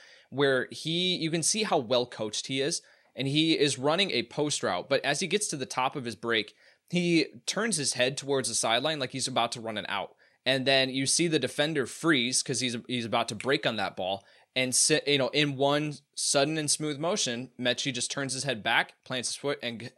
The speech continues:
takes the post. And yeah, it's a, it's for a touchdown. He freezes that defender at the top of his break.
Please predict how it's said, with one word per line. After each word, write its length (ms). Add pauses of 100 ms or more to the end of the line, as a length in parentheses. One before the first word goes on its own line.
(160)
takes 220
the 80
post. 340
And 80
yeah, 120
it's 180
a, 280
it's 140
for 160
a 40
touchdown. 420
He 100
freezes 440
that 120
defender 340
at 120
the 60
top 200
of 60
his 100
break. 340